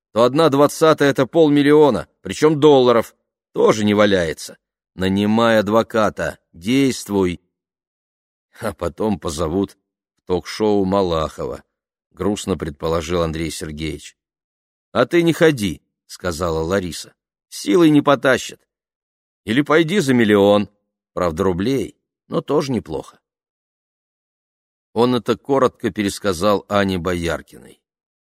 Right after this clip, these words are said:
"А ведь она права", проговорила Аня. "Нет!" заорал Андрей Сергеевич.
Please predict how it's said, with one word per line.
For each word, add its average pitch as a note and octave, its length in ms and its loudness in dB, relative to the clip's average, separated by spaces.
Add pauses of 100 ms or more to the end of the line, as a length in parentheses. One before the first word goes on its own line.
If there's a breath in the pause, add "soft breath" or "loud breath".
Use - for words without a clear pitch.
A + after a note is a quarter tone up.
(600)
"А E2 100 -10
ведь F2 220 -4
она G2 280 -2
права", F#2 520 -6 (500)
проговорила E2 640 -4
Аня. D#2 380 -10 (460)
"Нет!" A3+ 840 2 (400)
заорал F#2 460 2
Андрей F#2+ 280 0
Сергеевич. F2 640 -6